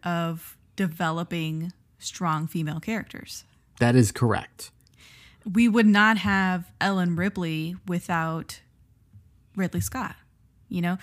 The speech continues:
Speaker 1: Sigourney Weaver in Alien is one of the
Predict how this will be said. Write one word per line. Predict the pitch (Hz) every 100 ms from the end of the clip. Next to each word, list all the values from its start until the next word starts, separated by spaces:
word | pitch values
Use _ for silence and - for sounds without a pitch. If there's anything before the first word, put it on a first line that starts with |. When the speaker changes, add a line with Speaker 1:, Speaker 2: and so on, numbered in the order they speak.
| -
Speaker 1:
Sigourney | - 202 208 226 226
Weaver | 202 185 208 185 175
in | 175 175 -
Alien | 175 202 180 160 156 160
is | 185 170
one | 160 185 190
of | 185 165
the | 185 165